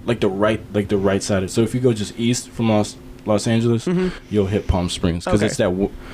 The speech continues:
Speaker 1: the major highway that cuts through.
Speaker 2: Yeah.
Speaker 1: And then that goes all the way to the border. So.
Speaker 2: Yeah. And I mean, it totally makes sense why you would move out to somewhere like there too, since housing and stuff is
Speaker 1: Yeah,
Speaker 2: can be a
Speaker 1: well,
Speaker 2: little
Speaker 1: I
Speaker 2: insane in that area. <laughs>
Speaker 1: I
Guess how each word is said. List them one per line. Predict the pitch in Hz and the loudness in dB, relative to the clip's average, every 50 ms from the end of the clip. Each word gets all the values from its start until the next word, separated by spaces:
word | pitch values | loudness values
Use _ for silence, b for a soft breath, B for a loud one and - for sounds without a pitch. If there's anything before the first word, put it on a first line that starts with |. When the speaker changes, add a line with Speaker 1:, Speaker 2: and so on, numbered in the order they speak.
| B B B - | B B B -4
Speaker 1:
the | 117 | -2
major | 110 107 107 107 107 104 107 101 | 0 2 4 2 2 2 0 0
highway | 98 104 95 95 95 98 101 101 101 104 104 104 - | 0 0 0 2 4 4 4 4 4 2 0 -4 -6
that | - 87 - | -6 -6 -4
cuts | - - 101 - - | -2 -2 -4 -2 -2
through. | - 104 101 104 104 110 113 | 0 2 4 4 2 0 -2
Speaker 2:
Yeah. | 165 170 151 120 - - - - - - - | -2 -4 -4 -4 -4 -8 -10 -12 -12 -8 -2
Speaker 1:
And | 98 101 101 | 0 2 2
then | 95 | 4
that | 92 92 90 | 2 0 0
goes | 87 95 90 85 | 0 0 0 2
all | 90 87 | 0 0
the | 85 85 | 0 0
way | 85 82 | -2 -2
to | - - | 0 -2
the | 73 76 | -2 0
border. | 71 - 80 71 - - - 110 | 0 0 0 2 2 0 -2 -4
So. | - - - - | -6 -6 -4 -2
Speaker 2:
Yeah. | - - - - - - - - - B B B B B B B B B B | -2 -2 -2 -6 -8 -10 -10 -10 -8 B B B B B B B B B B
And | 170 180 | -2 0
I | |
mean, | 180 180 170 | 0 0 0
it | - | 0
totally | - 180 175 | 0 0 2
makes | 151 147 139 - | 2 0 0 -2
sense | - 135 131 - | -4 -4 -4 -4
why | 123 | -4
you | 123 131 | -2 -2
would | 135 135 135 | 0 0 -2
move | 143 143 139 131 | -2 -2 -2 -2
out | 131 135 - | -2 -2 -4
to | - 139 | -6 -6
somewhere | 131 - 139 127 127 | -6 -4 -4 -4 -2
like | 123 123 127 - | -4 -4 -2 -2
there | 135 120 120 | -2 -2 -2
too, | 117 - 131 127 135 147 | -2 -2 -2 -2 -4 -4
since | - 147 143 135 - - - - | -4 -4 -4 -4 -4 -6 -6 -8
housing | - - 117 123 131 127 127 123 | -6 -4 -4 -4 -4 -4 -4 -6
and | 127 127 | -2 0
stuff | - - 120 127 - | 0 0 0 -2 -4
is | 143 135 - - - - - B B B B B B B - | -4 -4 0 0 0 -2 -2 B B B B B B B -4
Speaker 1:
Yeah, | 127 131 135 | 0 2 2
Speaker 2:
can | 135 127 | 2 2
be | 135 147 | 4 4
a | 151 | 4
Speaker 1:
well, | 160 170 | 4 2
Speaker 2:
little | 170 151 135 | 2 2 2
Speaker 1:
I | 143 | 0
Speaker 2:
insane | 156 - 175 160 160 156 | 0 0 -2 -2 -2 -2
in | 156 | -2
that | 156 160 160 | -2 -2 -2
area. | 170 180 170 - - 143 117 - 214 | -2 -2 0 0 2 0 0 0 -2
<laughs> | - | -2
Speaker 1:
I | 202 233 131 | 0 2 2